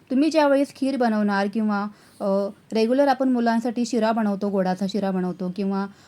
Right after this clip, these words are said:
अ, काहीही कुठलाही गोडाचा पदार्थ म्हटला, की त्यामध्ये तुम्ही ही वेलची पावडर ॲड करू शकता. आता इथे या वेलची पावडरच्याच भांड्यामध्ये मिक्सरच्या मी, अ, पिठी साखर थोडीशी करून ठेवते, म्हणजे ऐन वेळेला माझी ही धावपळ होणार नाही.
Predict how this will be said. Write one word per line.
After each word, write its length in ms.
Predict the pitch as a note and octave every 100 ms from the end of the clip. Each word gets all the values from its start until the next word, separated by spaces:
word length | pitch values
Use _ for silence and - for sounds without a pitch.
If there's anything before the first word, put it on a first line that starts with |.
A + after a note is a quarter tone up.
| -
अ, 80 | G3
काहीही 480 | G3 B3+ A#3 C4+ D4+
कुठलाही 440 | D#4+ C#4 B3+ B3+
गोडाचा 360 | C#4+ B3+ A3+ A#3
पदार्थ 360 | A#3 G#3+ G#3 A3+
म्हटला, 300 | B3 B3 G3+
की 140 | G#3 G3+
त्यामध्ये 440 | F#3+ G#3 A3 B3 B3
तुम्ही 220 | A3 A3+
ही 100 | A#3+
वेलची 280 | A3 F#3+ G#3+
पावडर 280 | G#3+ G#3 G#3+
ॲड 200 | - F#3
करू 200 | F#3 F#3+
शकता. 340 | G3 G3+ G#3+ C#4+ - - - - -
आता 200 | A#3 D#4
इथे 320 | D#4 D#4 D#4+
या 160 | C#4
वेलची 300 | C#4 B3 G#3+
पावडरच्याच 580 | B3 B3 A#3+ A#3+ A#3+ C#4+ B3+
भांड्यामध्ये 540 | A#3+ G#3+ G#3 G3+ G3
मिक्सरच्या 600 | G#3+ G3+ G#3 F#3+ F#3+ G#3 D#4+ - - -
मी, 220 | A3 C4+
अ, 160 | A#3 G#3+
पिठी 260 | A3+ A3+
साखर 260 | A#3+ A3+ A#3+
थोडीशी 360 | B3 A3+ A3 A#3+
करून 340 | A#3+ G#3+ G#3+
ठेवते, 340 | A3+ A#3 G3 G3+
म्हणजे 260 | G3+ F#3+
ऐन 300 | G#3+ G3+ A3
वेळेला 300 | A3 G3 G3
माझी 260 | G3+ F#3 F#3
ही 100 | G3
धावपळ 300 | G3+ F#3+ F#3+
होणार 340 | G3 F#3+ F#3+
नाही. 220 | G#3+ G#3+